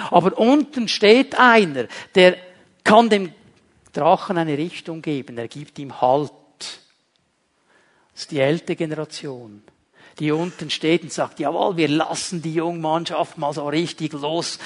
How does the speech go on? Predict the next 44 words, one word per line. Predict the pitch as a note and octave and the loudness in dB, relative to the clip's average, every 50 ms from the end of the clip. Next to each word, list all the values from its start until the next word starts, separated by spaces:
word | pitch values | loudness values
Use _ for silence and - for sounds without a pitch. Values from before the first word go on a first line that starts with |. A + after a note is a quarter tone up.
| - - - - | -16 -14 -14 -12
und | - E3 B2 - | -10 -10 -10 -8
die | D#3 | -8
sollen | - - - D3+ E3+ E3 D#3 C#3+ C#3 | -6 -4 -2 -2 -2 -2 -2 -2 -2
losfetzen | D#3 F3+ G3 - - - - F#3 F#3 F#3 - - - - F#3+ F3 | -2 -2 -2 -2 -4 0 2 2 2 2 0 -8 -6 -6 -4 -4
und | D#3+ E3 F3 D3+ - | -4 -4 -6 -6 -6
die | F3 D#3 | -10 -8
sollen | - - D#3 E3+ F3+ F3 D#3+ | -6 -4 -2 0 0 0 0
motiviert | E3 F#3+ F3+ - G3+ F#3+ F3+ G3+ G#3 G3 - - | 0 0 0 0 -2 -2 2 4 4 4 4 4
sein | - G3 F3+ F#3+ F#3 | 2 4 4 4 2
und | C#3+ E3+ F3+ D#3+ - | 0 -2 -4 -4 -6
sie | - F3+ | -8 -8
sollen | D#3 - G3 F#3 G3+ G3+ G3+ G3 | -6 -2 0 2 2 2 0 -2
in | - G3 G#3+ G3 | -2 -4 -2 0
Bewegung | G#3+ G3+ F#3 G#3 A3+ A3 G#3 G#3 G3 | 0 2 4 4 4 4 2 0 0
bleiben | F#3 G3 F#3+ G3+ F#3 E3+ D3 - - - - G3+ | 2 4 4 4 4 2 -2 -6 -8 -12 -12 -10
und | - E3+ D3+ B2+ | -10 -10 -8 -6
wir | E3 F3+ F3+ E3 | -2 -2 -2 0
geben | - D#3+ E3 D#3 D#3 D#3 | 0 0 0 0 -2 -4
ihnen | D#3 D#3+ D#3 D3 C#3+ | -6 -6 -6 -6 -6
unten | D3 D#3 D#3+ - D#3 C3+ | -6 -8 -6 -6 -6 -6
ein | C3 C3 | -6 -4
gutes | D3 D3 D3+ C#3+ - D3 B2+ - | -4 -4 -4 -4 -6 -10 -12 -10
Fundament, | - C3 C3+ C#3 B2+ B2 B2+ C3+ C#3 C3+ C3+ - | -10 -10 -8 -6 -6 -4 -4 -4 -6 -6 -8 -10
dass | A#2+ - | -10 -8
sie | - C3+ | -10 -10
nicht | A#2 B2 B2+ B2 - - | -8 -8 -8 -8 -8 -8
aus | C3 B2 - - | -8 -8 -6 -8
der | A#2+ A2 | -12 -10
Kurve | - - D#3+ E3 D3+ - D3 | -6 -4 -2 -2 -2 -4 -6
kommen.“ | - - D#3+ D3+ B2 G#2+ G#2 G2 - - - - - - - | -4 -2 -2 -2 -2 -4 -14 -18 -20 -20 -20 -18 -16 -10 -6
Denn | D#3+ C#3+ C#3+ | -6 -4 -4
wenn | C#3+ C#3+ C3+ | -4 -6 -6
du | D3 - | -8 -10
zu | - - E3+ | -8 -10 -6
schnell | - E3+ D#3 D#3 D#3 | -2 0 0 0 0
in | D3 | -2
die | C3 - | -6 -10
Kurve | - - D3+ D3+ C3+ E3+ D#3 | -10 -8 -8 -6 -6 -6 -4
gehst, | D#3 D#3+ G3 A#3 - - - - _ _ - - - - - _ _ _ _ _ _ _ _ _ _ _ _ _ _ _ _ _ - | -2 0 0 0 -2 -6 -14 -20 _ _ -6 -6 -6 -6 -12 _ _ _ _ _ _ _ _ _ _ _ _ _ _ _ _ _ -14
bist | - C#3+ - - E3 | -14 -14 -12 -12 -10
du | |
in | D3 | -2
der | C#3 D#3+ | 2 4
Wand. | E3+ F3 D#3 B2 G2+ - | 6 6 6 4 0 -12